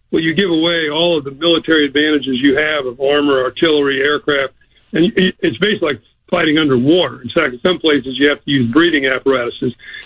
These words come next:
So all those advantages you have above ground go away, and it becomes a much more equal fight below grounds. And you're gonna take an awful lot of casualties. And the Israeli military historically has been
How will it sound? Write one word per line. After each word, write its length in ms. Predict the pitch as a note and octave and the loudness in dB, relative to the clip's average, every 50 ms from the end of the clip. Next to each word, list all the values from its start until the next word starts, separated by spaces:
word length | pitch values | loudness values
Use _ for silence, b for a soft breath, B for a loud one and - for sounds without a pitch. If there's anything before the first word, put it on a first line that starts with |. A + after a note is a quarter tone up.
| - - - | -12 -4 -2
So 100 | D#3+ D3+ | 0 0
all 180 | E3 F3+ F3+ | 0 0 0
those 180 | F3 E3 C#3+ C#3 | -2 -2 -2 -2
advantages 480 | C#3+ C#3+ D#3 D#3+ D#3+ D3+ C3+ B2+ C3+ | 0 0 0 2 0 -2 -2 -2 -2
you 140 | C3 C#3+ C3+ | 2 2 4
have 260 | C3+ D3+ D3+ D3+ C#3 | 4 4 2 0 -2
above 380 | B2+ B2 B2 D3+ F3 F3 D#3+ C#3+ | -4 -4 -2 0 0 0 0 -2
ground 300 | D3 C#3+ C3+ C3+ C3 B2+ | -2 0 0 0 0 2
go 160 | C#3+ D3+ D3+ | 2 2 2
away, 320 | C3+ C3+ D3 D#3 C#3+ B2 - | 2 2 2 0 0 -4 -6
and 40 | - | -10
it 100 | C3 C3+ | -10 -8
becomes 340 | C3+ C#3 - D3+ C#3+ C#3 B2+ | -8 -4 -2 -2 -2 0 0
a 60 | C#3 | 0
much 160 | D3 D3+ C#3+ - | 0 -2 -2 -2
more 220 | D#3 D3+ C#3+ C#3+ | -2 0 0 0
equal 280 | C#3+ D#3+ D#3 - C3+ A#2 - | -2 -4 -2 -4 -6 -4 -2
fight 300 | - E3 D#3 D3+ C#3+ C#3+ _ b b b b - | -2 -2 0 -2 -4 -4 _ b b b b -2
below 320 | - D#3 D3+ D#3+ E3 D#3+ D3+ | 0 2 2 2 0 0 -2
grounds. 360 | C#3 C#3+ C3 B2 B2 A#2+ A#2 _ b b b b - | -2 -4 -4 -4 -6 -8 -8 _ b b b b -2
And 80 | D#3+ | 0
you're 100 | E3 E3+ | 2 2
gonna 160 | F3 E3 D3 | 2 0 -2
take 160 | - F3 E3+ D#3+ | -2 -2 -2 -2
an 80 | D3 | -2
awful 260 | C#3+ D3+ D3 - D3+ | -2 -2 0 0 0
lot 140 | D3 C#3 C3 | 0 0 -2
of 80 | C3 - | -4 -2
casualties. 560 | - F#3 F#3 F3+ F3 D#3+ - - B2+ A#2 A#2 | -2 0 0 0 -2 -4 -6 -8 -10 -8 -4
And 100 | C3+ D3 | 0 2
the 80 | D#3 D#3+ | 2 2
Israeli 380 | C#3 C3+ D#3+ E3+ E3 D#3+ D3+ | 4 2 2 2 2 2 0
military 580 | D3 D3 D3+ D#3 D3+ D3 D#3 D3+ C#3 C3+ C3 - b b b b b _ _ | 2 2 2 2 0 0 0 0 0 0 -4 -6 b b b b b _ _
historically 560 | - - A#2+ - A#3 A#3 G#3 F3 - D#3 D3 D3 | -8 -6 -2 0 0 0 0 -2 -2 -2 0 0
has 180 | D3+ D3+ C#3 A#2 | 0 -2 -2 -2
been 280 | C3 D3+ D3 C#3+ C#3 | 0 0 0 0 -2